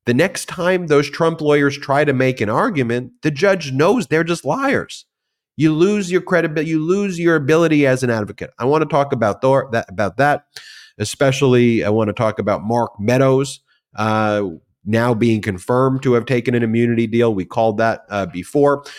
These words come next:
Want to remind everybody as well, you see the impact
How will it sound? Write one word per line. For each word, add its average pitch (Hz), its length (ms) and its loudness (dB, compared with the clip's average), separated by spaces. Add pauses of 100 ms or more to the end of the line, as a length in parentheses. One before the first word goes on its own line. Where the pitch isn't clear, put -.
(140)
Want 117 140 0
to 123 80 4
remind 113 460 2
everybody 107 580 2
as 92 240 -4
well, 120 320 2
you 101 160 -2
see 156 340 0
the 143 220 6
impact 139 580 -2